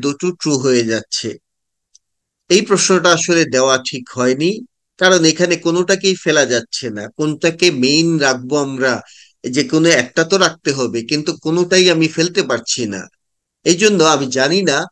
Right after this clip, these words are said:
এক্সামিনার এখানে কি সেট করেছেন। The epithelium that lines prostatic urethra is, prostatic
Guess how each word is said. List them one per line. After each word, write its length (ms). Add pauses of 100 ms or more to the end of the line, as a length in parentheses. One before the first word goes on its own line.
(360)
এক্সামিনার 580
এখানে 240 (100)
কি 100 (120)
সেট 180 (100)
করেছেন। 480 (2500)
The 80 (160)
epithelium 720 (140)
that 140 (180)
lines 320 (140)
prostatic 580 (180)
urethra 480 (380)
is, 160 (1120)
prostatic 540